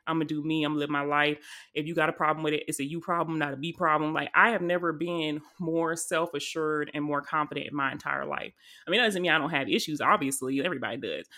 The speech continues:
But at the end of the day, I no longer let, like, I feel like I don't let the outside world and the outside opinion affect me as much as I did when I was in my twenties.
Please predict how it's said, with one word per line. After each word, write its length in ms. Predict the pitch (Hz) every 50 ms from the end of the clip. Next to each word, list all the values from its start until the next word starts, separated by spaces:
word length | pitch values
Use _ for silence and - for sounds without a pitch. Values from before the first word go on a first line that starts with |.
| - - - _
But 160 | - 170 156 -
at 140 | 165 160
the 40 | 170
end 100 | 175 190
of 60 | 180
the 80 | 156 156
day, 220 | 147 165 170 160
I 140 | 143 156 160
no 160 | 160 175 180
longer 360 | 190 175 160 165 165 165 160 147
let, 280 | 151 151 151 143 - 143
like, 260 | 143 143 143 - - _
I 80 | - 151
feel 120 | - 202
like 120 | 190 - -
I 40 | 170
don't 80 | 170
let 120 | 165 165 -
the 140 | - - 151
outside 460 | 127 - - - 147 139 135 139 -
world 320 | 147 139 139 139 139 135 -
and 80 | -
the 60 | 156 -
outside 340 | 139 139 - - 147 143
opinion 380 | 135 127 - - 151 147 151 143
affect 360 | - 135 - - 135 143 -
me 140 | 151 151 151
as 100 | 147 -
much 200 | 147 135 139 143
as 80 | 135 139
I 100 | 131 127
did 300 | 123 - 139 135 139 151
when 120 | 147 120
I 120 | 123 131
was 120 | 135 139 143
in 60 | 139
my 100 | 123 - -
twenties. 400 | - - - 95 95 - - -